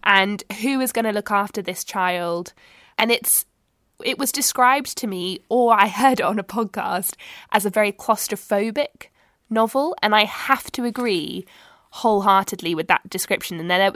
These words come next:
there were definitely moments when I was reading this and I thought of, sort of went, <gasps> "Oh," like, things, like, really made me sort of grimace or flinch, but it was so absorbing. And it's a book club pick for our Better Reader book club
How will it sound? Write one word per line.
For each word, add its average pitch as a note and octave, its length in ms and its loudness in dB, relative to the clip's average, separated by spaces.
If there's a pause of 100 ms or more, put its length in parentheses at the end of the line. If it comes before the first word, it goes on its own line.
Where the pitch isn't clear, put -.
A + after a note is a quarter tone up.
(160)
there G3+ 100 4
were G#3 80 2
definitely A#3 420 -2
moments A3+ 460 -2
when F3 80 -6
I E3 100 -2
was F3+ 160 -6
reading F#3 300 -4
this D#3+ 340 -6
and F#3 100 -8
I E3+ 80 -6
thought F#3 220 -6
of, F3 240 -6
sort - 280 -4
of F3 100 -16
went, F3 220 -4 (200)
<gasps> - 580 -2
"Oh," C4+ 400 -6 (120)
like, - 320 -4
things, B3 260 0 (280)
like, F#3 200 -4
really A3+ 340 -2
made G#3 220 -2
me F#3+ 220 -4
sort F#3 180 -6
of E3+ 200 -10
grimace A3 400 0
or A3 100 -4
flinch, - 480 -8
but G#3 100 -4
it - 120 -4
was G#3+ 220 0 (540)
so C4+ 320 6
absorbing. G#3 840 -2 (460)
And G3+ 100 -2
it's - 100 -2
a G#3 60 -6
book C#4+ 180 2
club G#3 220 -2
pick - 260 -8
for F#3+ 400 -2
our F3+ 200 4
Better G3 300 -2
Reader F#3+ 240 -6
book - 240 -4
club F3+ 340 -6